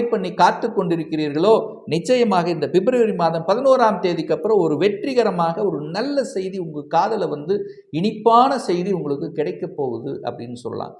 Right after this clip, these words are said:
சூரியனும் வந்து அங்க அமரப் போகிறார். பத்தாம் இடத்தில் அமர்ந்து திக்பலத்தோட வலிமையாக இருக்க போகிறார்.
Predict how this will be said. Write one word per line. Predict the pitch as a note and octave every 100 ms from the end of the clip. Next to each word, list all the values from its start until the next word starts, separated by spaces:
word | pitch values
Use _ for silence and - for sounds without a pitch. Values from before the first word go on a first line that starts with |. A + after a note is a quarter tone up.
| _ _
சூரியனும் | - B3+ D4+ D#4 C4+ C4+
வந்து | B3+ G#3+ G#3
அங்க | F#3+ F#3
அமரப் | D#3 F#3 G3+ -
போகிறார். | D#3+ D3 B2+
பத்தாம் | D#3+ F3 B3 B3+
இடத்தில் | A3+ G#3 F3 D3+
அமர்ந்து | E3+ F3+ G#3 -
திக்பலத்தோட | A#3+ B3+ B3+ C4+ A#3+ - F#3 G3
வலிமையாக | C#3 D#3 G#3+ G#3+ F3+ D3+ D3
இருக்க | D3+ B2+ D#3
போகிறார். | - A2+ B2+ A#2 -